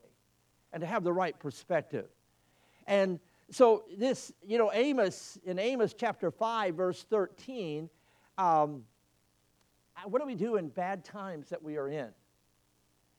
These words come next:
And, and, and Amos said this, "The prudent shall keep silence in that time, for it is an evil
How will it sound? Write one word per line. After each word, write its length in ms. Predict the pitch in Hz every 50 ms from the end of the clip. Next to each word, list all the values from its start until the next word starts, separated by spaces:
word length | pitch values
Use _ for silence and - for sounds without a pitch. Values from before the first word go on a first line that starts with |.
| _ _ -
And, 400 | 185 175 170 170 165 160 156 160
and, 260 | - 170 170 156 156 - -
and 160 | 156 160 175
Amos 300 | 214 262 247 214 262 -
said 260 | - 220 196 165 135
this, 360 | 151 220 240 208 156 - - -
"The 120 | 185 180
prudent 640 | - - - - 190 202 233 277 302 339 320 311 240
shall 260 | - - 220 196 170
keep 320 | - - - 220 190 - -
silence 720 | - - - 226 220 240 247 262 254 254 254 254 - -
in 220 | - 180 165 156 160
that 280 | 196 214 226 - _
time, 560 | _ - 208 190 165 135 127 117 113 123 131 - _ _ _ _ _ _ _ _ _ _ _ -
for 180 | 170 175 175
it 140 | 180 170 156
is 200 | 160 156 151 -
an 140 | 147 135 143 - _
evil 640 | 165 185 196 170 113 120 113 110 107 107 107 -